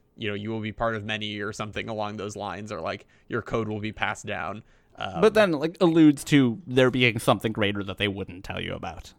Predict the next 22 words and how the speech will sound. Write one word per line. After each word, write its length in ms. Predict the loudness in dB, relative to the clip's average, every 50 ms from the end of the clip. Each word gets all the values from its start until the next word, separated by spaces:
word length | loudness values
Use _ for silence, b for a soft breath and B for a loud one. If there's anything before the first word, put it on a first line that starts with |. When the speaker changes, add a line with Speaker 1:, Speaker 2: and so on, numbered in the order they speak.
| _ B B B B B B B B
Speaker 1:
Right. 360 | -2 0 2 2 2 0 -4 -10 _ _ _ _ _ _ _
And 500 | 0 2 2 4 4 2 0 -2 -6 -10 -18 _ _ _ _ _ _ _ _ _ _ _ _ _ _ _ _ _ _ _ _ _ -10
then 280 | -2 0 2 2 2
I'm 100 | 2 0 0
like, 200 | 0 -2 -2 -2
"Okay, 460 | -6 -4 0 0 0 0 0 -4 -8 _ _ _ _
I 60 | -4 -2
wanna 240 | 0 2 0 0
find 260 | 0 0 -2 -2 -2 -4
this 120 | -8 -10
cat 240 | -6 -2 0 0 0
again." 280 | 0 -2 -4 -8 -12 -10 -8
And 140 | -4 -2
I 80 | -2 -2
found 380 | -2 0 0 2 2 2 0 0
her 200 | 0 0 0 -2 -2
again 760 | -4 -4 -6 -8 -10 -6 -4 -2 -2 0 -2 -4 -4 -6 -8 -8 -6
in 840 | -4 -2 0 0 0 -2 -2 -4 -4 -6 -6 -8 -8 -8 -8 -10 -12 _ _ _ _ _ _ _ _ _ _ _ _ _ _ _ _ _ _ _
one 400 | -12 -10 -6 -2 0 2 2 2
of 120 | 2 2
Lazarus's 1600 | 0 0 2 2 4 4 4 4 4 2 0 0 0 -2 -2 0 2 4 4 4 4 2 -2 -4 -6 -8 -8 -8 -10 -12 -14 -18 _ _ _ _
things, 840 | _ -2 0 0 0 0 -2 -4 -8 -8 -10 -10 -10 -10 -10 -10 -10